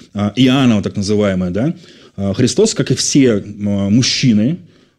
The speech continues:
того времени, в возрасте восьми дней был обрезан, да? И, как учит Новый Завет, мы так считаем, по крайней мере, реформаты, пресвитериане, и лютеране, естественно, тоже,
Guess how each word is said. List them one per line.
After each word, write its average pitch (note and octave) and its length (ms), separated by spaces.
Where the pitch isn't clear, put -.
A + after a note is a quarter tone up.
того A#2+ 180
времени, A2 460
в G2+ 640
возрасте A2 520
восьми A#2 460
дней A2 460
был G2+ 300
обрезан, A#2 580
да? D3 300
И, G#2+ 340
как B2+ 220
учит A#2+ 240
Новый A#2 180
Завет, B2 400
мы C3+ 120
так A2 160
считаем, E3+ 380
по C#3+ 80
крайней C3 160
мере, A#2 140
реформаты, B2 360
пресвитериане, A#2+ 560
и A2 100
лютеране, A#2+ 420
естественно, A#2 420
тоже, G#2 320